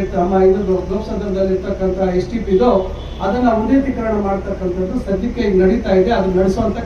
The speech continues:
ಕೆಲಸ ಮಾಡಿದ್ವಿ. ನಮ್ ಶಫೀಕ್ ಅವರು ನಿರಂತರವಾಗಿ ನನಗೆ ಹೇಳ್ತಾ ಇದ್ರು, "ನಮ್ಮ ಗೋಪಸಂದ್ರ ಕೆರೆ ಗಲೀಜಿದೆ, ಗಲೀಜಿದೆ" ಅಂತ. ಈಗ ಒಂದು ಹಂತದ ಕೆಲಸ ಮಾಡಿದ್ದೀವಿ, ಏನು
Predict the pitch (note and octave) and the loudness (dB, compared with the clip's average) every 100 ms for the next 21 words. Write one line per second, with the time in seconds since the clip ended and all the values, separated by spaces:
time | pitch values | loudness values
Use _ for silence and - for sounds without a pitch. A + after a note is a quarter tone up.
0 | F#3 F3 G3 F3 D3+ D3+ C3 - - - | -2 -2 -2 -4 -4 -6 -10 -10 -12 -12
1 | - - - - - - - - - - | -12 -12 -12 -12 -12 -12 -12 -10 -10 -2
2 | B3 C4 B3+ C4+ E4 E4 D4 C#4+ D4+ C#4+ | 4 4 4 2 4 4 6 4 6 4
3 | C4 D4 D#4 D4+ D4+ C#4+ C4+ B3+ A#3 A#3+ | 4 4 2 2 4 4 4 2 2 0
4 | B3+ A#3 G#3 F#3+ E3+ - - - - - | 2 2 2 0 -2 -8 -12 -12 -12 -4
5 | A#3 A#3+ A#3 A3 B3+ C#4+ C#4 C4+ B3+ B3+ | 0 2 2 2 2 2 4 4 4 4
6 | A#3+ B3+ A#3+ G#3+ A#3 B3 A#3 A#3 G3+ G3+ | 2 2 2 2 2 2 2 2 2 2
7 | G#3+ G3 F#3+ F#3 E3+ - - C4 C4 A3+ | 4 4 4 4 2 -4 0 2 4 4
8 | C4 C4 A#3 A#3+ A#3+ C4+ G#3+ G3 A3 F#3+ | 4 4 4 0 -2 -4 -4 -4 -2 -2
9 | F3 E3 D3+ - - - - - - A#3 | -2 -4 -8 -10 -12 -12 -12 -12 0 2
10 | C#4 | 4